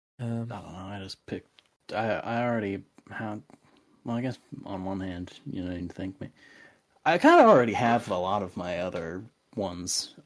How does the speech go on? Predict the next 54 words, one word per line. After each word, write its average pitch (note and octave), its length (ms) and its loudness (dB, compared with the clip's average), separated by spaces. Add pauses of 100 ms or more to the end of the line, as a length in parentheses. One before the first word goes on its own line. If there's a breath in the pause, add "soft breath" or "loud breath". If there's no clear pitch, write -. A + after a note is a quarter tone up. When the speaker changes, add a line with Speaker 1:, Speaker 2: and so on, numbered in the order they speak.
(100)
Speaker 2:
on F2 180 -8
P G2+ 180 -4
S - 160 -6
five, G2 420 -6
like G2+ 200 -6
River A2 220 -2
City G#2 280 -2
Girls. G2+ 280 -2
I G2 60 -6
got F#2+ 160 -8
both F#2+ 220 -6
of E2 60 -8
those F2+ 180 -8
on G#2 140 -10
P G2+ 140 -6
S - 140 -10
five. G2+ 240 -2
Speaker 1:
Oh, - 20 -2
did C3 140 0
you? C#3 160 -4 (720 soft breath)
Speaker 2:
Yeah, G2+ 320 -8 (280)
it's - 420 -10
kinda - 300 -12
like - 200 -12
a - 100 -8 (460)
continuity - 640 -8
thing - 380 -10 (120)
at - 100 -12
this - 160 -8
point, - 280 -10
I - 80 -10
guess. - 420 -8 (340)
Speaker 1:
Yeah, C#3 220 0
mine D3 280 0
is, D3 120 -8 (100)
mine, C3 200 -4
Speaker 2:
It's B2+ 100 -2
kinda E3 220 8
Speaker 1:
I D#3+ 40 12
Speaker 2:
like C3+ 120 8
how D3+ 60 8
Speaker 1:
must C#3 40 10
Speaker 2:
I B2+ 60 10
Speaker 1:
have, B2 60 10
I A#2+ 60 8
Speaker 2:
wasn't B2 220 4
Speaker 1:
just A2+ 100 2
Speaker 2:
gonna G#2 100 2
Speaker 1:
picked G2+ 60 -4
Speaker 2:
buy G#2 240 6
Speaker 1:
Switch, F#2 140 -6
I A2+ 80 -6
guess. A2+ 220 -6
Speaker 2:
P-, A#2 220 8